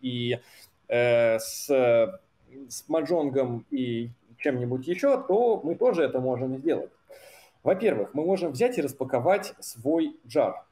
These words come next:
Для того, чтобы распаковать джар, в общем-то, много нич-, много не нужно. Мы пишем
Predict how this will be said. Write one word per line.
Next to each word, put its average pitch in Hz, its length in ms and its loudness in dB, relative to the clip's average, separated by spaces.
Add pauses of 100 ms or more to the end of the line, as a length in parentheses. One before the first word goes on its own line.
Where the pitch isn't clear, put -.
(140)
Для 151 220 -2
того, 190 200 2
чтобы 139 260 -4
распаковать 143 600 -2
джар, 262 260 0
в - 80 -4
общем-то, 190 360 -4
много 175 460 -2
нич-, 131 360 -14
много 160 460 -2
не 170 160 -4
нужно. 120 320 -6
Мы 147 160 -8
пишем 123 420 -8